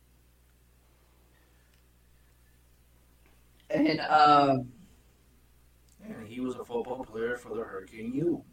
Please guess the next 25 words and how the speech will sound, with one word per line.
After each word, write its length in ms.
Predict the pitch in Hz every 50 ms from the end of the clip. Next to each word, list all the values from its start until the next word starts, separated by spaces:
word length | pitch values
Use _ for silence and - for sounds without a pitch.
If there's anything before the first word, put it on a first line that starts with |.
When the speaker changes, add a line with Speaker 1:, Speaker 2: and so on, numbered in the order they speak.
| - - - _
Speaker 1:
Huh? 360 | - 160 165 180 202 240 302 285 - _ -
Speaker 2:
He 220 | 107 113 113 113
was 160 | 110 113 -
a 100 | 123 120
fo-, 220 | 113 117 113 113 110
he 240 | - 117 120 120 120
was 340 | 123 131 131 - - - - 104
a 80 | 113
football 480 | 110 - 120 117 110 - 117 117 127 135
player 520 | - - 120 117 104 92 87 87 - - - - - - - _ _ -
Speaker 1:
Mm-hmm. 300 | 160 165 175 180 190 220
Speaker 2:
for 80 | 240 220
Hurricane 480 | 208 - - - - - - - 233
U. 320 | 240 - 170 240 - - - - - - - _ _ -
Speaker 1:
Yep. 180 | 160 175 220 - - - - _ _ _ _ _ _ _ _ _ _ - _ _ _ _ _ _ - - - _ _ _ _ _ _ _ _ _ _ _ -
Speaker 2:
Before 480 | 160 165 156 - - 247 247 277 285
he 160 | 269 - 196
became 400 | - - 277 - 262 247 240 233
a 40 | 208
wrestler. 520 | 185 190 - - - - - 90 76 - - - - - - - - - - - - - _ _ - - - _ - - - _ - - - - - - - - - - - - - - -
Speaker 1:
And, 320 | - 170 175 170 160 147 143
um, 580 | 147 147 151 151 147 147 143 139 135 131 - - - - - - - - - - _ - - _ _ - - - _ _ _ _ _ _ _ - _ - - _ _ _ - - _ _ _ _ - - - - - -
and 100 | 160 165
my 120 | 165 160
son, 640 | 156 - - - 220 220 240 226 190 165 151 147 160